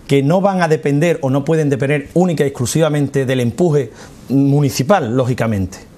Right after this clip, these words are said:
¿eh? Pues en esta ciudad, como tú bien has dicho y hemos defendido desde Foro, ese modelo se ha perdido. Se ha tirado a la basura, modelo de cultura, industria, por ejemplo, vinculado al flamenco, la ciudad del flamenco, centro internacional del flamenco, llamadlo como queráis.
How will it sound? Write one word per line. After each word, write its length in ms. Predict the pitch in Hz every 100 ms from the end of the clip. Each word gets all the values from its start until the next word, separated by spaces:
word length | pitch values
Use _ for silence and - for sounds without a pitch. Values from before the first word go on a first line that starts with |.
| - -
¿eh? 140 | 104 107 - - -
Pues 180 | 117 95
en 60 |
esta 160 | 110 123
ciudad, 420 | 123 131 151 170 - - -
como 200 | 92 92
tú 120 | 107
bien 200 | 104 113
has 80 | 113
dicho 340 | 156 160 101 -
y 260 | 95 90 -
hemos 220 | 104 113
defendido 420 | 110 - 113 127
desde 200 | 113 110
Foro, 400 | 113 160 156 170 - - - - - - -
ese 240 | 120 117 123
modelo 300 | 120 123 143
se 140 | -
ha 80 | 143
perdido. 440 | 104 135 131 90 - - - - -
Se 200 | - -
ha 80 | 127
tirado 260 | 117 113 113
a 40 |
la 60 | 110
basura, 540 | 110 - 170 170 - - -
modelo 420 | 107 104 107 120 113
de 100 | 107
cultura, 640 | 117 101 151 143 113 - -
industria, 640 | 113 120 151 - 123 101
por 220 | - 110
ejemplo, 320 | 104 123 120
vinculado 340 | 113 107 107 104
al 80 | 101
flamenco, 580 | 123 165 180 175 185 - - - -
la 140 | 104
ciudad 220 | 101 104 107
del 80 |
flamenco, 500 | 95 107 139 127 110 90
centro 280 | 123 113
internacional 460 | 117 107 110 110 107
del 40 | 104
flamenco, 300 | 120 127 131
llamadlo 340 | 170 190 190
como 180 | 170 151
queráis. 320 | 147 127 101